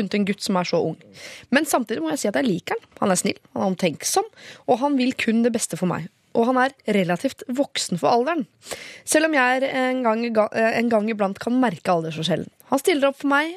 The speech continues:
og andre, og står på. Jeg vet at han legger mye mer i forholdet enn det jeg gjør, og at han ønsker at det skal bli noe mer, altså et fast forhold. Tidligere har jeg sagt og presisert at jeg ikke er ute etter et fast forhold akkurat nå, og står fast ved, eh, det den dag i dag.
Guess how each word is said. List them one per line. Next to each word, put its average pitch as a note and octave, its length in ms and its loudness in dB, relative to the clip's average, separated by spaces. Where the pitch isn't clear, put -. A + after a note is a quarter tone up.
og G3 260 2
andre, G#3 240 0
og - 120 0
står D4+ 360 0
på. - 200 -4
Jeg A3+ 80 2
vet D#4+ 220 2
at C#4+ 80 -6
han D4+ 100 0
legger C4 220 0
mye B3 160 2
mer G#3 120 0
i A3 40 -2
forholdet F#3+ 400 2
enn G3+ 60 0
det G#3 140 4
jeg F#3 220 2
gjør, C#4 300 2
og G3 140 2
at F#3+ 80 -6
han A3 120 -6
ønsker F#3 380 0
at - 80 0
det - 20 -12
skal A3+ 140 0
bli F3 260 0
noe G3+ 160 2
mer, E3 240 0
altså G3+ 240 2
et G#3 120 -4
fast - 340 -4
forhold. - 260 0
Tidligere C4+ 360 4
har A#3 140 2
jeg - 80 -8
sagt - 260 -4
og F#3+ 60 -6
presisert C4 500 0
at A#3 80 -8
jeg G3 120 -4
ikke - 120 -4
er A3 80 0
ute - 160 -2
etter D#3+ 140 -2
et - 100 -8
fast - 240 -2
forhold G#3 340 0
akkurat B3+ 220 -2
nå, G4 140 -4
og B3+ 80 2
står G#3 260 2
fast - 400 -4
ved, G3+ 220 4
eh, F#3+ 500 2
det F#3 300 2
den F3+ 160 0
dag E3 260 -2
i G3 60 2
dag. - 260 -2